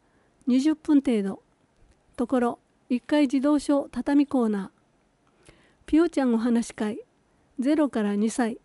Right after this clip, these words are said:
予約はいりません。時、九月三日、十七日、十月一日、十五日、いずれも水曜。一、十一時から、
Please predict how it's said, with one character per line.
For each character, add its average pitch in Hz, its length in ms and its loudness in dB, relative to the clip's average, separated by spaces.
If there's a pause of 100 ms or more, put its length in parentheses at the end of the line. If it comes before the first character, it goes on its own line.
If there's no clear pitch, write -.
(640)
予 240 120 2
約 269 260 2
は 285 100 4
い 269 120 4
り 247 100 2
ま 240 140 2
せ 240 120 -6
ん。 214 120 -8 (800)
時、 262 380 -2 (280)
九 311 100 -2
月 294 300 0
三 226 160 0 (200)
日、 226 240 -8 (380)
十 277 260 0
七 294 380 -2
日、 - 420 0 (540)
十 294 440 0
月 - 440 -8
一 - 160 -6
日、 - 640 -4 (260)
十 285 280 2
五 240 120 0
日、 - 380 -6 (500)
い 247 80 -2
ず 262 140 -2
れ 320 80 4
も 285 140 6
水 226 300 0
曜。 202 220 -2 (880)
一、 - 380 -2 (380)
十 262 200 2
一 277 200 0
時 240 100 -2
か 202 140 -6
ら、 - 160 -10